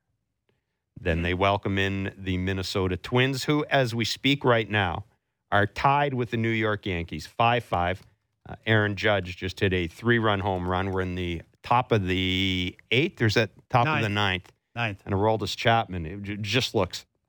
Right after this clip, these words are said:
Speaker 1: Aroldis Chapman is basically living and dying in the eighty-eight right now, eighty-nine. It looks bizarre watching him pitch. Um,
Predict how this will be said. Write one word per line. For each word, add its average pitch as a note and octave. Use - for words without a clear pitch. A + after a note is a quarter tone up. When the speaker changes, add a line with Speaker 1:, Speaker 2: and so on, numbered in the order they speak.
Speaker 1:
Aroldis A#2+
Chapman G2+
is E2
basically G2+
living G2+
and F2+
dying F#2+
in F2+
the F2
eighty-eight F#2+
right D#2+
now, D#2+
eighty-nine. D#2+
It -
looks E2
bizarre F#2+
watching E2
him D#2
pitch. -
Um, E2+